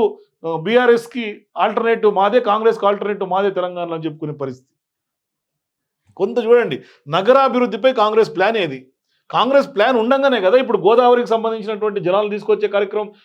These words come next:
రెండో దశకి శ్రీకారం చుట్టింది, దానికి గ్రీన్ సిగ్నల్ ఇచ్చారు.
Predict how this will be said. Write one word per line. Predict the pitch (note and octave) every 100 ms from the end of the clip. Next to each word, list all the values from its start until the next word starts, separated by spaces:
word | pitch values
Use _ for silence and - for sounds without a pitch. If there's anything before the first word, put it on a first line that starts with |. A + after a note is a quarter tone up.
| _
రెండో | D#3 G#3 A3+
దశకి | A3+ G#3+ A3 A3 - _ _
శ్రీకారం | F3 G#3+ G#3 A3+ A3
చుట్టింది, | A3 A#3 B3
దానికి | G#3 G3 F#3+
గ్రీన్ | G3+ G#3+
సిగ్నల్ | A3+ A3+
ఇచ్చారు. | A3 A3+ A#3+